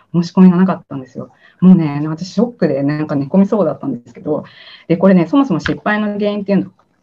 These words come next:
は、あの、講師がね、いい人すぎたんです。もうね、三日間ね、せっかくこんなに来てくれたから、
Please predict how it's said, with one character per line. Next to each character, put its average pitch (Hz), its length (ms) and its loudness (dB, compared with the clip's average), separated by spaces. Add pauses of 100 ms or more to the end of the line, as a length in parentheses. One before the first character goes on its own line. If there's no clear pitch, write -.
は、 156 320 -4 (100)
あ 139 140 -4
の、 131 200 -8
講 330 200 0
師 - 120 -12
が - 140 -10
ね、 - 180 -4
い 226 140 2
い - 20 2
人 214 160 -6
す 196 120 -6
ぎ 175 80 -4
た - 100 -8
ん - 60 -12
で - 120 -20
す。 196 200 -10
も 190 140 6
う - 20 2
ね、 151 180 -2 (180)
三 254 180 4
日 285 120 -2
間 226 180 0
ね、 185 80 2
せ - 120 -4
っ - 20 -20
か - 160 -8
く - 60 -20
こ 254 120 -10
ん 269 60 0
な 320 60 4
に 294 80 4
来 - 180 -20
て 302 60 -8
く 262 80 -4
れ 240 80 -2
た 214 100 -6
か 196 80 -6
ら、 190 140 2